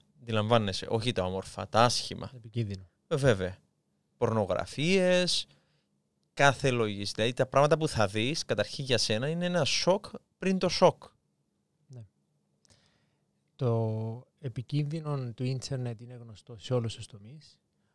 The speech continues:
Speaker 2: Όπως εξίσου επικίνδυνο σε άλλο βαθμό είναι, ρωτώ τη φίλη μου,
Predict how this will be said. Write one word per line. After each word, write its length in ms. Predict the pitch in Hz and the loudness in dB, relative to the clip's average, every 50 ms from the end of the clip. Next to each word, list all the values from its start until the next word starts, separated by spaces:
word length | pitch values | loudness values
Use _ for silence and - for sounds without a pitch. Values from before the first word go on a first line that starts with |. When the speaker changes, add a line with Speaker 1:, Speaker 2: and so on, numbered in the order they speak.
| _ _ | _ _
Speaker 2:
Όπως 440 | - 123 120 156 151 - - - - _ _ | -12 -6 -4 -4 -2 -2 -4 -4 -6 _ _
εξίσου 840 | 202 135 - - - - - 165 175 147 - - - 135 120 110 101 - _ _ _ _ _ _ _ _ | -16 -16 -12 -4 0 2 2 2 2 0 -2 -4 -4 -4 -4 -4 -6 -8 _ _ _ _ _ _ _ _
επικίνδυνο 640 | 165 131 113 - 120 - - 131 120 117 123 120 117 | -12 -10 -10 -10 -10 -6 -4 -4 -2 -2 -4 -4 -4
σε 160 | - - 131 | -4 0 0
άλλο 220 | 131 127 127 127 110 | 0 0 0 -2 -4
βαθμό 340 | 110 101 - - 139 151 | -4 -8 -8 -8 -8 -6
είναι, 420 | 156 170 170 175 180 180 180 180 - - - | -4 -2 -2 -2 -2 -2 -2 -4 -6 -12 -16
ρωτώ 320 | - 139 127 120 - 156 156 | -8 -6 -6 -4 -4 -2 -2
τη 80 | 175 | -2
φίλη 360 | 156 - - 185 165 120 107 | -4 -2 2 2 2 2 2
μου, 120 | 101 98 | -2 -6